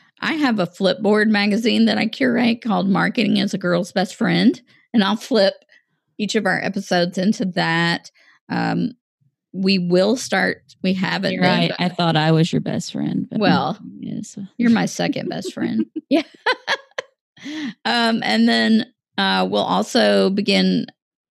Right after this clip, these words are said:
Speaker 1: promoting it a little heavier in email newsletters. Again, we've been a little shy about how far we wanna go. We've really picked it up lately, uh, as far as the,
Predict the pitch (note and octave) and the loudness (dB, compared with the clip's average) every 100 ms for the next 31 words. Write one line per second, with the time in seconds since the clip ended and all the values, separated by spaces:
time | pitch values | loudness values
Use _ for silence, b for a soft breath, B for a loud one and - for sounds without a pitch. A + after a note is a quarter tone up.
0 | _ - A3 G#3+ A3 G#3+ G3 F3 F3+ F#3 | _ -2 4 4 4 4 2 2 2 2
1 | F3+ A3 F#3+ F3+ F#3 - E3 E3 E3+ - | 2 0 0 0 0 0 0 0 -2 -6
2 | - F#3+ F#3+ F3+ F3+ F3+ F#3 F#3+ F3+ F#3 | -6 0 2 2 2 0 0 0 2 2
3 | F#3 F#3 - b b - G3 F#3+ F#3 F#3 | 2 -2 -8 b b 0 2 2 2 0
4 | F3+ F3 F3 - F#3+ F3 F3+ F#3+ G3+ F#3 | 0 -2 -2 -2 -2 0 2 2 2 0
5 | - F#3 F#3+ G#3 G3 F#3+ F#3+ F#3 F#3 F#3 | 0 -2 -4 -2 -2 0 0 0 0 2
6 | F3+ F#3 F3+ F3+ F3+ G3 - G3 F3+ E3+ | 0 -2 0 -2 0 -4 0 0 0 -2
7 | - - E3+ - F#3 A#3+ C4+ b b b | -6 -4 -2 0 2 4 2 b b b
8 | b b - _ _ - F3+ F#3 - - | b b -20 _ _ -2 -2 -2 -8 -2
9 | F3+ E3+ E3 E3 E3+ E3+ E3 E3 D#3 | -2 0 0 -2 -4 -4 -2 -2 -4